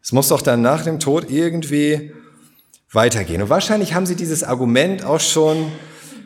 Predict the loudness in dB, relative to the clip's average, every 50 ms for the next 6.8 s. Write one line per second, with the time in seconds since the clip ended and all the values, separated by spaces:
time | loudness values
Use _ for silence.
0 | -20 -14 -4 0 2 4 4 2 0 0 2 4 4 4 4 2 0 0 2 0
1 | 0 -2 -4 -8 -8 -10 -6 -2 0 0 0 0 -4 -4 -4 -4 -6 -6 -4 -2
2 | -2 0 2 2 4 4 4 2 2 2 0 0 -2 -4 -6 -6 -4 -2 -2 -2
3 | -2 -2 0 0 0 0 -2 -4 -4 -2 -2 -2 -2 -2 0 0 0 0 -2 -4
4 | -2 0 0 0 0 -2 0 0 0 0 -2 -4 -6 -4 -4 -4 -4 -4 -4 -4
5 | -6 -8 -4 -2 -2 -2 -2 -2 -2 -2 0 0 -2 -2 -2 -2 -2 0 -2 -2
6 | -2 -2 -2 -2 -2 -4 -4 -4 -2 -2 -2 -2 -2 -4 -8 -14